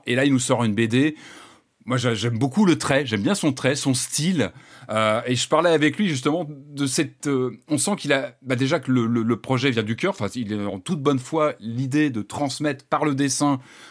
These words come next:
euh, cette histoire, cette histoire personnelle de, de sa famille. Euh, et c'est marrant, en parlant avec lui, je lui demandais si l'interactivité, euh, du jeu vidéo lui manquait pas, mais il disait non, mais il y a aussi une interactivité dans les, dans les, dans les, dans les cases de B D.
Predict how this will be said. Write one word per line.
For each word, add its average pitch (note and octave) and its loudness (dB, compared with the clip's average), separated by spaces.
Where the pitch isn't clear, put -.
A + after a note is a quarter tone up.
euh, G#2+ 2
cette B2+ -4
histoire, B2+ -4
cette - -14
histoire A#2 -6
personnelle A#2 -2
de, G2+ -6
de G2 -6
sa G#2+ -8
famille. A#2+ -4
Euh, C3 4
et D3 4
c'est D3 2
marrant, E3+ 4
en D#3 2
parlant D3 4
avec C3+ 2
lui, F#3 0
je D3 -4
lui C3 2
demandais B2 2
si - -2
l'interactivité, A2+ -2
euh, G2+ 0
du G2+ -8
jeu A2 -2
vidéo G#2+ 0
lui G#2+ 0
manquait G2 -4
pas, C#3 -2
mais A2+ -2
il - -4
disait A2 -4
non, C3 2
mais A#2+ 0
il G2+ -2
y G2 -2
a G#2 -2
aussi A2 -6
une E3 -2
interactivité B2 -2
dans A#2+ 0
les, A#2+ 2
dans G#2+ -2
les, G#2 -4
dans G2+ -8
les, G2+ -4
dans G2 -8
les G#2+ -4
cases C#3+ -4
de A#2+ -2
B A2 -2
D. C#3 -2